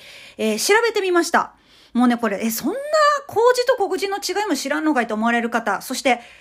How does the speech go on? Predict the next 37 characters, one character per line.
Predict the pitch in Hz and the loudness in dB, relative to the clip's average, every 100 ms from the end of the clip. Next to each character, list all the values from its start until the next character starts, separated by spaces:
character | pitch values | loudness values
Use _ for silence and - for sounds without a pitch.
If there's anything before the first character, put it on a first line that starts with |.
| - | -6
「え、 | 226 | -4
私 | 226 - 554 | -2 -2 -4
も | 453 | -4
そ | - 269 | -6 -6
う | 494 | -2
い | |
え | 508 | 0
ば | 311 | 0
よ | 359 | -2
く | 320 | -4
知 | - | -2
ら | 349 | -2
ん | 349 | -2
か | |
っ | 285 | -2
た | 220 | 0
な」 | 233 | -2
と | 226 | -2
思 | 214 | -2
わ | 226 | 0
れ | 240 | 0
る | 240 | 0
方、 | 220 202 | -4 0
そ | 285 | 0
れ | 339 | 2
ぞ | 415 | 2
れ | - | 2
だ | 240 | 0
と | 220 | 0
思 | 240 349 | 2 2
う | |
ん | |
で | 320 | 2
す | 269 | -4
け | 220 | -6
ど | 185 | -4
も、 | 240 277 | 0 0